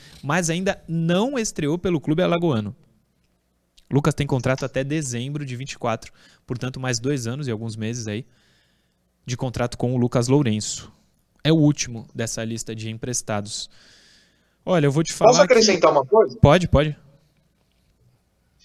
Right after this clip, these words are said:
Speaker 2: Não é emprestado, e eu sei que vai, a maioria das pessoas vai ignorar o que eu vou falar agora, mas eu vou incluir o Sandro,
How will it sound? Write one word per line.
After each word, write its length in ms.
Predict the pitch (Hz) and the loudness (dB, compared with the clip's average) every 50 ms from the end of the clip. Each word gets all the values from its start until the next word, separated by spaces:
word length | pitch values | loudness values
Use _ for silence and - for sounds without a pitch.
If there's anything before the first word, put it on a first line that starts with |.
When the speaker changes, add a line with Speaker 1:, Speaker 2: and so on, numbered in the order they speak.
| _ _ _ _ _ _ _ - | _ _ _ _ _ _ _ -4
Speaker 2:
Não 220 | - 175 190 196 208 | 2 6 8 8 8
é 80 | 214 | 6
emprestado, 960 | 214 208 196 185 165 - - - - 170 180 196 180 - 131 120 110 - - - - | 4 4 4 4 4 4 2 2 4 6 8 8 6 4 2 -2 -4 -6 -10 -14 -6
e 80 | 135 151 | -2 0
eu 80 | 151 | 0
sei 260 | 143 - - 143 151 147 | 0 0 -2 -2 -4 -6
que 260 | - 165 156 143 123 | -6 -8 -8 -8 -4
vai, 220 | - 127 139 139 139 135 131 120 - - - | 2 4 4 4 4 2 0 -4 -8 -10 -6
a 40 | - | 0
maioria 260 | 123 123 131 139 147 | 4 6 6 8 6
das 140 | 143 - - | 6 2 2
pessoas 320 | 139 127 - - 135 131 | 0 0 2 2 2 4
vai 100 | 127 139 | 6 6
ignorar 360 | 135 135 135 135 131 131 131 | 6 6 6 6 8 8 8
o 40 | 131 | 8
que 80 | 131 135 | 6 4
eu 60 | 131 | 0
vou 80 | 127 - | 2 2
falar 180 | 131 120 117 | 2 4 4
agora, 380 | 113 117 135 151 156 131 117 - _ _ _ _ _ _ _ _ _ - | 4 4 4 4 4 4 0 -4 _ _ _ _ _ _ _ _ _ 0
mas 140 | - 143 151 | 2 4 6
eu 100 | 170 165 | 6 6
vou 120 | 165 180 | 6 6
incluir 300 | 202 190 - 180 180 190 | 4 4 4 4 4 4
o 60 | 185 180 | 4 2
Sandro, 640 | - - - 180 185 180 135 120 110 107 104 - | 2 4 4 6 6 4 4 0 -4 -4 -6 -10